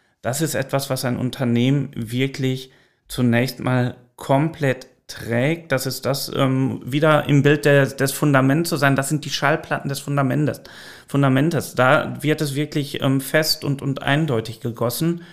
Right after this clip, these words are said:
Und das ist dann auch das, ähm, was wir in unserem Vokabular dann tatsächlich aus der Identität heraus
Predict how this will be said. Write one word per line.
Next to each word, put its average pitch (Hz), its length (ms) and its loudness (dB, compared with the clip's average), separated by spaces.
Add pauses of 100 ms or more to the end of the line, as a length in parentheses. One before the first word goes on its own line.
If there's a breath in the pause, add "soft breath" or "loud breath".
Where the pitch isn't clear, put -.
(220 loud breath)
Und 120 180 -2
das 123 140 2
ist 143 180 -4
dann 131 200 -2
auch 139 160 -2
das, 143 440 0
ähm, 127 200 0
was 117 200 -2
wir 135 160 0
in 143 120 2
unserem 135 340 0
Vokabular 120 600 -2
dann 127 160 -4
tatsächlich 120 640 -8
aus 135 380 -2
der 147 180 -2
Identität 127 720 -4
heraus 127 340 -2